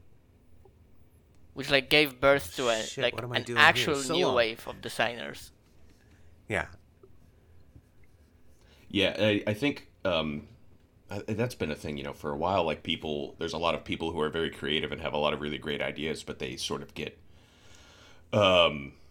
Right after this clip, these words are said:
Speaker 3: kind of bogged down by, like, technical details, you know, like, "Oh, I don't know how to
Speaker 2: Right.
Speaker 3: program," or, "I can't," you know, even, I think, you know, if you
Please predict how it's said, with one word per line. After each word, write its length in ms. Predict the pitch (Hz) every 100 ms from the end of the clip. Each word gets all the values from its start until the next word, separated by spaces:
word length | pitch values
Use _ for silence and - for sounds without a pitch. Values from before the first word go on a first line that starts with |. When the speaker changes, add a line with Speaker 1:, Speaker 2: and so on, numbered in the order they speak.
| - _ - -
Speaker 3:
kind 140 | - 90
of 80 |
bogged 280 | - 92 87
down 280 | 90 80 87
by, 180 | 78 67
like, 200 | 62 -
technical 720 | - 147 - 78 - 64 57 - - -
details, 540 | - 71 - 64 60 -
you 60 |
know, 140 | 64 67
like, 180 | 62 73
"Oh, 100 | 87
I 120 | 85
don't 140 | 87
know 100 | 78
how 80 | 85
to 80 | -
Speaker 2:
Right. 60 | 104
Speaker 3:
program," 480 | 101 82 85 78
or, 100 | 78
"I 100 | 76
can't," 280 | 80 - 78
you 60 | 80
know, 100 | 69
even, 240 | 73 76 -
I 60 | 73
think, 240 | 69 -
you 80 | -
know, 60 |
if 120 | -
you 120 | 69